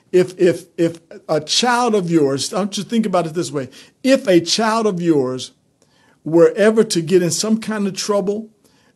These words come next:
a-, a-, and, and you felt, "Man, I, I don't want their lives to end this way. I don't want them to be, what, incarcerated for the rest of their lives." I think some of us would say, "You know what?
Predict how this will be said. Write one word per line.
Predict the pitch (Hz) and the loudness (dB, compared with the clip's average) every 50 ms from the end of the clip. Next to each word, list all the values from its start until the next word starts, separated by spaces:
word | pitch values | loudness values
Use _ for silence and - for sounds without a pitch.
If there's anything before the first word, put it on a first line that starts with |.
| _ - | _ -4
a-, | - 165 | 0 0
a-, | 165 165 165 - 185 160 160 156 - 160 156 | 2 0 0 -2 -2 -2 -2 -2 0 -2 -2
and, | 156 151 147 | -2 -4 -6
and | - 190 160 151 151 151 | -6 -4 -4 -4 -2 -2
you | 180 214 220 220 214 - - | 0 2 2 2 0 -4 -14
felt, | _ - - 196 185 165 - _ - | _ -4 0 0 0 0 -4 _ -12
"Man, | 202 208 196 - - | -10 -10 -10 -12 -14
I, | - 185 - _ - | -14 -16 -16 _ -10
I | 180 202 | -8 -6
don't | 208 208 180 170 | -4 -4 -4 -4
want | 160 170 190 208 180 - | -4 -4 -4 -4 -4 -6
their | - 202 180 160 139 135 135 | -6 -6 -4 -4 -4 -6 -10
lives | - 151 151 160 180 190 185 180 170 - - | -8 -8 -6 -6 -6 -6 -6 -6 -6 -8 -10
to | - - - - - | -10 -10 -10 -10 -8
end | 170 180 175 165 160 147 | -8 -6 -6 -6 -6 -6
this | 160 151 156 - | -6 -6 -6 -8
way. | 147 156 156 143 139 | -8 -8 -8 -8 -6
I | 147 180 | -6 -6
don't | 208 208 190 | -6 -4 -4
want | 190 208 208 214 | -4 -6 -6 -6
them | 202 196 190 185 - | -8 -10 -10 -8 -8
to | 175 156 | -10 -10
be, | 147 135 160 170 165 165 151 156 - - _ _ _ - | -8 -6 -6 -6 -6 -6 -8 -12 -18 -20 _ _ _ -8
what, | 160 147 - - | -8 -8 -6 -8
incarcerated | 160 151 156 - - 190 196 175 - - 170 160 156 151 147 147 143 143 | -10 -8 -8 -6 -4 -2 -2 -2 -4 -4 -4 -4 -4 -2 -2 -4 -4 -6
for | - 147 | -6 -10
the | 147 139 139 | -8 -6 -4
rest | 143 160 147 - - | -4 -4 -6 -6 -10
of | 170 151 | -8 -6
their | 147 143 143 | -6 -4 -4
lives." | 151 156 156 147 139 135 135 - - _ _ _ _ _ - - _ _ - | -6 -8 -8 -8 -10 -10 -12 -14 -20 _ _ _ _ _ -20 -20 _ _ -4
I | 202 285 339 | -4 -4 -2
think | 339 359 240 220 | 0 -2 0 0
some | - - 233 302 330 285 | -2 -2 -4 -4 -2 -4
of | 214 175 175 | -2 0 0
us | 170 165 - | 0 0 -2
would | 165 151 | -6 -6
say, | 151 - 208 190 185 | -6 -6 -4 -4 -4
"You | 196 214 | -2 -2
know | 214 214 | -2 -2
what? | 208 220 220 190 - - | -2 0 -2 -2 -2 -6